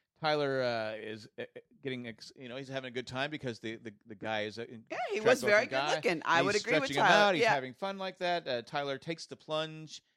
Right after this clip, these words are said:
Speaker 1: which I thought he didn't really hesitate.
Speaker 2: No.
Speaker 1: Uh, Bernie says, uh, when Ashley goes up there, he goes, "I guess the ugly guy instructor has the day off."
Speaker 2: <laughs> Yeah.
Speaker 1: <laughs> So Bernie's on a roll.
Speaker 2: Yes, he is.
Speaker 1: Uh,
Speaker 2: He's your kind of guy.
Speaker 1: Yeah. Uh, let's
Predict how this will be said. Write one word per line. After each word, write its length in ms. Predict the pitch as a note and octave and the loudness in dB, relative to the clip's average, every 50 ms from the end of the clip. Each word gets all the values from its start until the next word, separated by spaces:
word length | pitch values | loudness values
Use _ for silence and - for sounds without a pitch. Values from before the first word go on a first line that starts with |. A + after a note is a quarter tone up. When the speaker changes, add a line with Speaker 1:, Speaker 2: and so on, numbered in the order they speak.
| _ _ _ _ _ _ _ | _ _ _ _ _ _ _
Speaker 1:
which 160 | A#2 A2 - | -10 -6 -4
I 80 | A2+ | -4
thought 140 | - C3+ A#2+ | -4 -4 -6
he 100 | A#2 B2 | -6 -8
didn't 240 | B2+ D3 C#3+ C3+ B2+ | -10 -10 -10 -10 -8
really 160 | B2 A#2 A2 | -6 -6 -4
hesitate. 560 | A2+ D3 D#3+ D#3 E3 - - D#3+ D3+ D3+ D#3+ | -4 -4 -4 -6 -8 -6 -4 -4 -2 -2 -4
Speaker 2:
No. 120 | G3 A3 C#4 D5 - - | -4 -4 -4 -4 -6 -8
Speaker 1:
Uh, 220 | B2+ A#2+ A2+ A2+ | -6 -4 -4 -4
Bernie 320 | G#2+ G#2 C#3+ D3+ D#3 D#3 C#3+ | -4 -4 -4 -4 -4 -4 -6
says, 380 | - D3+ C#3+ C#3 C#3 B2 - | -4 -4 -2 -2 -2 -4 -8
uh, 60 | C3+ B2 - B2+ G#2+ A#2+ | -12 -14 -14 -16 -16 -14
when 180 | B2 A2+ A#2 | -14 -14 -8
Ashley 340 | A#2+ C3 D3 D#3 - C3+ B2 | -4 -4 -4 -4 -4 -8 -8
goes 220 | A#2 B2 A#2 G2+ A#2+ | -6 -6 -6 -4 -6
up 160 | A2 - _ | -6 -6 _
there, 120 | B2 B2 B2 | -6 -6 -4
he 40 | A#2 | -6
goes, 120 | A2+ A2+ | -6 -6
"I 80 | A#2 A2+ | -6 -6
guess 260 | - D#3 D#3+ - - | -4 -4 -6 -6 -6
the 180 | - C3+ B2+ - | -12 -12 -6 -6
ugly 260 | E3 F3 E3+ D#3+ C#3+ | -6 -4 -4 -6 -6
guy 220 | A#2 B2+ B2 A#2+ B2+ - | -4 -2 -2 -2 -4 -6
instructor 540 | B2+ A#2 - - C3+ B2+ - - B2+ A#2+ A#2+ | -10 -14 -8 -4 -4 -4 -4 -4 -6 -2 -2
has 160 | B2+ A#2+ - | -2 -2 -4
the 100 | - A#2 | -8 -8
day 220 | - B2 A#2 A#2 | -6 -4 -2 0
off." 280 | B2 A#2 - - F#3 - - | 4 4 4 4 2 4 6
Speaker 2:
<laughs> 0 | |
Yeah. 380 | - A#3 G#3 - A#3 F#3+ - - - - C4 A3+ - _ - | 8 8 8 10 8 8 8 6 0 -8 -10 -10 -12 _ -4
Speaker 1:
<laughs> 380 | D#3+ F3 - _ _ E3 E3 D#3+ - _ _ - E3 - _ _ _ _ _ _ - - - _ - - - E4+ - _ - | -4 -4 -4 _ _ -6 -6 -6 -6 _ _ -18 -18 -18 _ _ _ _ _ _ -20 -20 -20 _ -16 -16 -16 -16 -16 _ -12
So 60 | D3+ | -12
Bernie's 340 | C3+ D3+ A3 A3+ A3 G#3 D3 | -4 -2 -2 0 0 2 4
on 140 | E3+ D#3+ D3 | 4 4 4
a 60 | C3 | 2
roll. 300 | B2 B2 A#2 A2 A2 - _ | 0 -2 -2 -4 -6 -10 _
Speaker 2:
Yes, 260 | C#3 D#3 D3 C#3+ - | -4 -4 -4 -4 -4
he 140 | - C#3+ B2 | -8 -8 -8
is. 160 | A2 - - C3 | -8 -10 -10 -6
Speaker 1:
Uh, 400 | C3+ C3 B2+ B2+ B2 A#2 A2 - | -2 0 2 2 2 0 0 -2
Speaker 2:
He's 140 | G#3 G#3 F#3+ | -4 -4 -2
your 140 | G#3 G#3 G3+ | -2 -2 0
kind 240 | - E3 D3+ D3 | 0 -2 -2 -2
of 60 | C#3 B2 | -2 -6
guy. 260 | B2 A#2+ B2 C3 A#2 | -8 -8 -8 -8 -6
Speaker 1:
Yeah. 200 | B2+ A#2 G#2 G2+ G2+ _ _ _ _ | -6 -6 -8 -8 -12 _ _ _ _
Uh, 380 | C#3+ C3 B2+ B2 B2 A#2+ A#2+ A#2 A#2 - _ _ _ _ _ _ _ _ _ _ _ _ _ _ _ _ _ _ _ _ _ _ _ _ _ _ _ _ _ _ _ _ _ _ _ - | -2 0 0 2 0 0 -2 -4 -8 -16 _ _ _ _ _ _ _ _ _ _ _ _ _ _ _ _ _ _ _ _ _ _ _ _ _ _ _ _ _ _ _ _ _ _ _ -20
let's 140 | A#2 G#2 | -20 -20